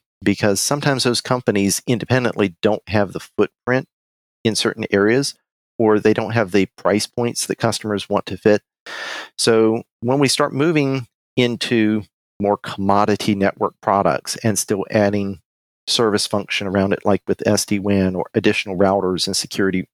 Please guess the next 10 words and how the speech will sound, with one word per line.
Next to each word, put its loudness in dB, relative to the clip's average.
features, -2
customers 0
are 2
able 2
to -8
move 0
away 2
from -8
this 0
private 0